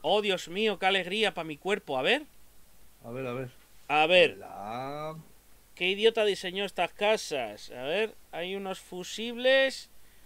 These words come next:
Speaker 1: No tengo ni idea de cómo funciona la electricidad en esta casa. Necesita revisión. Pues muy bien.
Speaker 2: Hay aquí que si te toca, si tocas aquí, mueres.
Speaker 1: ¿Qué
Speaker 2: Mira.
Speaker 1: dice?
Speaker 2: Mira, mira cómo está ese agua.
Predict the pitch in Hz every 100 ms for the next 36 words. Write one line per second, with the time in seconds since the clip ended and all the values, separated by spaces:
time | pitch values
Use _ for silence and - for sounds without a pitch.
0 | - - 175 214 214 208 202 220 226 220
1 | 220 208 196 196 190 208 214 185 196 196
2 | - 208 214 214 202 180 170 180 165 175
3 | 196 196 170 165 147 135 123 - 123 107
4 | - - - _ - - - - 151 160
5 | - 151 202 - 233 240 - 160 175 165
6 | 151 - 156 131 101 - - - - -
7 | - - - 104 117 107 101 127 147 151
8 | 156 151 147 139 139 139 131 131 143 143
9 | 147 143 135 127 123 120 139 147 151 135
10 | 156 143 151 107 - - - - - 110
11 | 135 135 120 185 110 - - - - -
12 | - - - 139 143 165 165 165 165 165
13 | 135 117 104